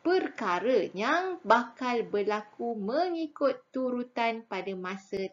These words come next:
tertentu. Okey, awak boleh tengok dekat rajah ni. Okey, nampak tak kat sini? Okey, dia ada turutan. Okey, minggu pertama buat apa? Perbincangan konsep. Minggu kedua buat apa?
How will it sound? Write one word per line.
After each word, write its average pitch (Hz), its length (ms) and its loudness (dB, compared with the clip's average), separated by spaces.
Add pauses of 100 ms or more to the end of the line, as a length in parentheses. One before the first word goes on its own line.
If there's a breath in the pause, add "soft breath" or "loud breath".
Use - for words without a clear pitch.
tertentu. 190 960 -2 (400 loud breath)
Okey, 185 320 -2
awak 160 240 -2
boleh 180 160 -6
tengok 214 320 0
dekat 220 160 -4
rajah 190 320 -2
ni. 254 480 0
Okey, 190 560 -6
nampak 196 320 -2
tak 208 160 0
kat 226 80 -4
sini? 254 320 0 (480 loud breath)
Okey, 254 480 2
dia 208 160 0
ada 202 160 0
turutan. 196 640 -2 (160)
Okey, 254 320 0
minggu 196 240 -2
pertama 202 480 0 (320)
buat 233 320 -4
apa? 339 320 6
Perbincangan 185 640 -2
konsep. 175 560 -4 (320 loud breath)
Minggu 226 320 0
kedua 269 320 2
buat - 160 2 (160)
apa? 320 160 -2